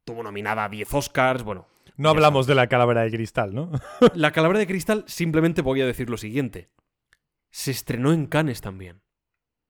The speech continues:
Speaker 1: La mayoría de críticas fueron muy positivas. Ojo con esto. Y
Speaker 2: Pues
Speaker 1: luego
Speaker 2: es que,
Speaker 1: cuando
Speaker 2: pues
Speaker 1: se
Speaker 2: es que a lo
Speaker 1: estrenó en
Speaker 2: mejor
Speaker 1: cines
Speaker 2: el Dial de Destino es hasta peor que la cuarta.
Speaker 1: Pas-, <laughs> cuando se estrenó en cines pasó lo que pasó,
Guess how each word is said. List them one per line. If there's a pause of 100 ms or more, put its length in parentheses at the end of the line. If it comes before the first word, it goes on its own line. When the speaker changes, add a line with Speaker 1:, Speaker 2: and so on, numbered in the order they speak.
(560)
Speaker 1:
La
mayoría
de
críticas (920)
fueron
muy
positivas. (1300)
Ojo
con
esto. (320)
Y
Speaker 2:
Pues
Speaker 1:
luego
Speaker 2:
es
que,
Speaker 1:
cuando
Speaker 2:
pues
Speaker 1:
se
Speaker 2:
es
que
a
lo
Speaker 1:
estrenó
en
Speaker 2:
mejor
Speaker 1:
cines
Speaker 2:
el
Dial
de
Destino
es
hasta
peor
que
la
cuarta.
Speaker 1:
Pas-, (160)
<laughs>
cuando
se
estrenó
en
cines
pasó
lo
que
pasó,